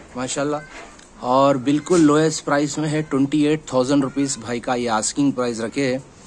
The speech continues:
बिल्कुल स्लाइटली नेगोशिएबल भी होगा। चेहरा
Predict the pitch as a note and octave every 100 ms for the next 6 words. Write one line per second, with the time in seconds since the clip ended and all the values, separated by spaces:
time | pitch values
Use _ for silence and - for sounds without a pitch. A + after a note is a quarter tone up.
0 | - - A2+ C#3 C#3 E3 E3 - C#3 C3
1 | C3+ C#3+ B2+ B2+ C3 D3 C#3+ C#3 C#3+ C#3
2 | C#3 D3 - - - - - D3 C#3 D#3+